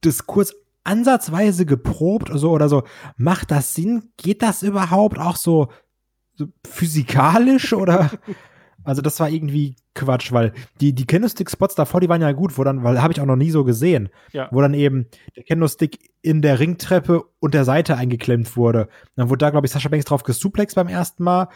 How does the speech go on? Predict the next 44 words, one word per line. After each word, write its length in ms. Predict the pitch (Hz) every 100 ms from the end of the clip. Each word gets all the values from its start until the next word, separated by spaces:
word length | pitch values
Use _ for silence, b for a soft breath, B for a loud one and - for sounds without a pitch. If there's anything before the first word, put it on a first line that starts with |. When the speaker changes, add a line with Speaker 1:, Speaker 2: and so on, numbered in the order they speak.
| b b -
Speaker 1:
und 80 |
dann 100 | 139
gab's 200 | 139 139
auch 80 | 147
noch 100 | 147
so 180 | - 139
ein, 200 | 135 123 _ _ _ _ _ _ _ B B B B -
äh, 360 | 127 113 107 107
so, 180 | - 127
so, 140 | 123
so 140 | 120 127
ein 60 |
Catapult 560 | 120 165 196 - 185 185
in 100 | 170
etwa. 400 | 170 160 185 190 -
Speaker 2:
Genau, 280 | 180 131 131
ja. 160 | 131 -
Speaker 1:
Wo 80 |
dann 180 | 135 135
so 100 | 127
von, 280 | 127 135 127
von 160 | - 139
unten 300 | 190 180 190
dagegen. 520 | 180 185 190 185 202 b b
So, 140 | - 135
das, 100 | 147
das, 140 | 170
das 280 | 190 170 -
war 100 | 190
kreativ, 420 | - 190 - -
das 180 | 175 -
mochte 320 | 196 - 190
ich. 300 | 208 - - _ _ _ _ _ 147
Ähm, 320 | 139 139 120 _ _ _ _
aber 140 | 131
das 80 | 143
mit 80 | 151
diesen 120 | 139
Kendo-Sticks 440 | 123 202 - 202 -
zusammenkleben, 600 | 147 156 156 160 156 131
ja, 100 | 131
das 200 | 123 131
war 80 | 120
irgendwie, 560 | 123 113 117 110 107